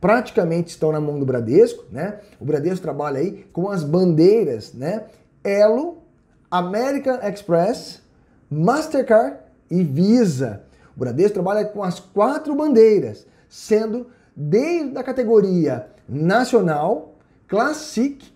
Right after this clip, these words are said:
Internacional, Gold, Platinum, né? Black, Infinity, Amex,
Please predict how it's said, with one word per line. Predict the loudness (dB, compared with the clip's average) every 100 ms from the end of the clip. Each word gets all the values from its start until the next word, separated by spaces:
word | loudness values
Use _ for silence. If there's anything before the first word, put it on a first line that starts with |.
| _ _ _ 0
Internacional, | 2 4 4 2 2 -2 -2 -4 -6 -10 _ _
Gold, | -6 2 6 6 6 0 -10 _ _ _
Platinum, | -2 0 0 -4 -6 -8 -12 _
né? | -10 -6 -6 -8 -16 _
Black, | -8 0 0 0 -4 -10 -12 -2
Infinity, | -2 -2 -2 2 2 0 -6 -12 -18 _ _
Amex, | -4 -2 -2 -4 -12 -18